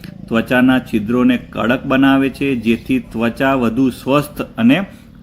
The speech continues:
ચમકદાર દેખાય છે. મિત્રો, વાત કરીએ તો આમળામાં ભરપૂર માત્રામાં કેરોટીન હોય છે અને એ ખાવાથી આપણી આંખોની રોશની વધે છે.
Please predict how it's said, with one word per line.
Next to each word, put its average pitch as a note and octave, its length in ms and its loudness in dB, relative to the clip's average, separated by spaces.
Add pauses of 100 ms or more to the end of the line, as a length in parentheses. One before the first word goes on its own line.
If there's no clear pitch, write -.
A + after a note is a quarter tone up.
ચમકદાર A2+ 680 2 (420)
દેખાય G2 400 -2
છે. G2 280 -8 (2000)
મિત્રો, C3 580 2
વાત A2+ 380 0
કરીએ C3 260 4
તો A2 320 -2 (680)
આમળામાં C3+ 720 4
ભરપૂર A#2 480 0
માત્રામાં C3+ 680 0
કેરોટીન A#2 520 0
હોય G2 180 -4
છે F#2+ 240 -10 (500)
અને A#2 360 2
એ C3+ 140 4
ખાવાથી B2+ 640 0 (120)
આપણી A#2+ 440 0 (140)
આંખોની C3 600 2
રોશની A2+ 540 0
વધે G2 320 -6
છે. D2+ 280 -14